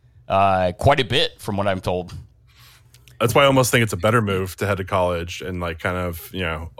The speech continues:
Speaker 2: one step below the national media, met scrutiny. As long as you have the booster on your side, it doesn't really matter what the public thinks.
Speaker 1: You, you would think if you had dirt on you, though, you'd wanna go to some, like, remote college where you're king and, and unchallenged.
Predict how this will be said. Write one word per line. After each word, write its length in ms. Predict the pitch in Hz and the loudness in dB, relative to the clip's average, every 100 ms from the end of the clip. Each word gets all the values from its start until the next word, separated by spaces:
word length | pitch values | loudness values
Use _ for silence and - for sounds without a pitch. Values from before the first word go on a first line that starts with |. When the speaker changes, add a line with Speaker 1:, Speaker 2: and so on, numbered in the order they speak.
| - _ | -20 _
Speaker 2:
one 180 | 104 110 | 0 2
step 240 | - 101 | 2 0
below 240 | 95 92 101 | 2 2 4
the 100 | 98 | 4
national 360 | 92 90 92 | 2 0 -2
media, 440 | 92 110 104 104 101 | 0 0 2 2 2
met 420 | 90 85 95 - | 0 -2 -4 0
scrutiny. 640 | - 113 101 95 98 95 92 - - - | 0 2 2 2 2 0 -4 -12 -20 -20
As 80 | - | 0
long 140 | 110 | 4
as 60 | 117 | 6
you 80 | 107 | 4
have 80 | 87 | 4
the 80 | |
booster 220 | 101 - 101 | 2 4 4
on 60 | |
your 100 | 101 | 4
side, 200 | 92 98 | 4 6
it 40 | 95 | 4
doesn't 160 | 92 | 4
really 140 | 95 90 | 2 2
matter 200 | 95 98 | 4 4
what 80 | |
the 60 | 92 | 2
public 280 | 101 95 92 | 0 0 -2
thinks. 480 | 95 98 98 - - _ _ _ _ _ - | -2 -2 -4 -10 -12 _ _ _ _ _ -6
Speaker 1:
You, 120 | 156 - - _ _ _ - | -6 -6 -16 _ _ _ -6
you 120 | 160 | -4
would 140 | 170 | 0
think 180 | 160 214 | 0 0
if 80 | 240 | 2
you 120 | 185 | 2
had 160 | 156 117 | 2 2
dirt 240 | 135 139 | 4 6
on 160 | 156 160 | 6 4
you, 80 | 175 | 4
though, 100 | 190 | 4
you'd 220 | 170 123 | 4 4
wanna 180 | 135 135 | 4 4
go 120 | 127 | 2
to 100 | 123 | 2
some, 200 | - 120 | 2 2
like, 200 | 110 92 | 0 0
remote 400 | 107 101 104 101 | -2 0 0 -2
college 520 | - 87 87 80 - | 0 0 0 -6 -10
where 200 | - 101 | -8 -4
you're 280 | 101 95 92 - | -2 -4 -6 -6
king 380 | 117 90 80 98 - _ - | -4 -4 -6 -12 -18 _ -12
and, 220 | 95 92 - | -8 -6 -6
and 120 | 98 92 | -8 -2
unchallenged. 840 | 104 98 - 92 90 82 - | -2 0 0 0 -2 -6 -10